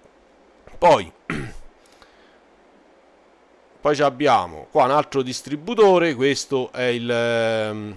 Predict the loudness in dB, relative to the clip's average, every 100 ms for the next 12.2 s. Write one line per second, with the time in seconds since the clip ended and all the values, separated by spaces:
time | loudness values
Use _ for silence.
0 | -10 -6 -4 2 4 4 0 -8 -8 -4
1 | 0 0 0 -4 -4 -4 _ _ _ _
2 | _ _ _ _ _ _ -20 -20 -20 _
3 | _ _ _ _ _ _ _ _ _ _
4 | -20 -14 -12 -12 -14 -10 -10 _ _ _
5 | _ _ _ _ _ _ _ _ _ -4
6 | 0 0 2 0 2 -2 -12 _ _ -12
7 | -10 -10 -12 -16 -16 -18 -20 -20 _ -20
8 | -6 -6 -4 -4 2 2 2 -2 0 2
9 | 0 4 4 4 0 -4 -6 -6 0 2
10 | 0 -2 2 2 2 -4 _ _ _ _
11 | _ _ _ _ _ -20 -20 -12 -12 -4
12 | 0 0